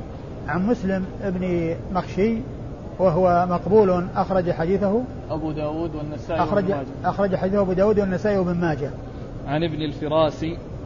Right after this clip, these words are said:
Speaker 1: عن ابن الفراسي أن الفراسي جاء إلى الرسول صلى الله عليه وسلم، وابن الفراسي، آه، آه، قال الحافظ ابن حجر أنه عن، عن، عن ابن الفراسي عن رسول الله،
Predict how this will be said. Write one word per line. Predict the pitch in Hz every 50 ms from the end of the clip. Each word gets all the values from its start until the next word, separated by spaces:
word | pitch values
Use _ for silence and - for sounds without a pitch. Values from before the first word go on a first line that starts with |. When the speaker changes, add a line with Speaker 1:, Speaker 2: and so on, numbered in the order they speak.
| - - -
Speaker 1:
عن | 143 160 190 214
ابن | 240 220 202 202
الفراسي | 196 185 151 185 185 208 226 226 - 196 208 226 226 220 - - -
أن | 208 220 220 202
الفراسي | 190 180 131 156 185 208 208 190 175 - 175 165
جاء | 147 160 202 202 190
إلى | 185 180
الرسول | 165 175 160 - 226 214
صلى | - -
الله | 180 165 160 165 196
عليه | 190 170
وسلم، | 160 156 165 165 - - - - - - - - - - - - - - - - -
وابن | 196 196 202 196 196 190 185 185 - 240 240 208 202
الفراسي، | 196 180 175 - 180 185 202 202 185 - - 170 175 185 196 220 - - - - -
آه، | 185 180 175 175 170 170 170 165 160 156 151 147 143 139 147 170 - - - - - - - - - - - - -
آه، | 220 202 165 165 165 160 156 156 151 156 - -
قال | 196 214 196 185 180 175 170 175 170 -
الحافظ | - 180 170 165 156 - 196 196 160 180 175
ابن | 170 170 175
حجر | 147 - 190 180 151 170 165 165 - 185
أنه | 185 185 180 165 180 180
عن، | 170 170 190 185 - 190
عن، | 196 185 160 175 185
عن | 208 196 190 196
ابن | 196 170 175 180
الفراسي | 175 - 185 190 208 202 - 196
عن | 165 175 165
رسول | 170 - - 180 165
الله، | 170 180 208 220 233 240